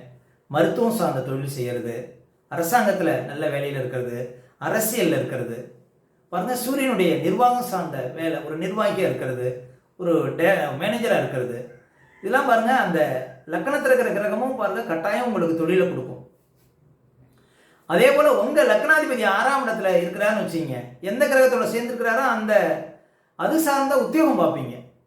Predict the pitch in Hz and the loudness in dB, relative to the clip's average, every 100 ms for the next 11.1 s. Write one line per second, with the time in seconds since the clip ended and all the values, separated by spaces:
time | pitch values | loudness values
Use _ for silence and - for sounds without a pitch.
0 | _ 170 170 196 185 226 226 214 220 - | _ -12 -6 -2 2 2 0 0 -4 -2
1 | 185 175 - 120 - - _ _ _ _ | 0 -2 -4 -8 -10 -16 _ _ _ _
2 | _ _ _ _ _ _ _ _ 165 165 | _ _ _ _ _ _ _ _ -4 2
3 | 262 190 - 165 160 - 254 - 185 196 | 4 4 4 2 0 2 2 2 0 0
4 | 254 170 175 190 220 185 - 143 151 - | 0 0 2 2 2 0 0 2 2 0
5 | - - _ _ _ _ _ - 151 175 | -8 -18 _ _ _ _ _ -14 -6 0
6 | 185 175 185 185 - - _ _ _ _ | 0 2 2 0 -4 -14 _ _ _ _
7 | - 143 151 190 226 226 185 180 165 165 | -12 -2 -2 2 2 2 2 2 2 0
8 | 185 170 160 147 139 151 165 170 165 151 | 0 2 0 -2 -6 -2 -2 -2 0 2
9 | 147 147 151 - - _ _ - 190 220 | 2 -2 -6 -10 -20 _ _ -6 -2 2
10 | 269 233 214 196 160 165 165 160 160 147 | 4 4 2 0 -2 -2 0 0 -2 -4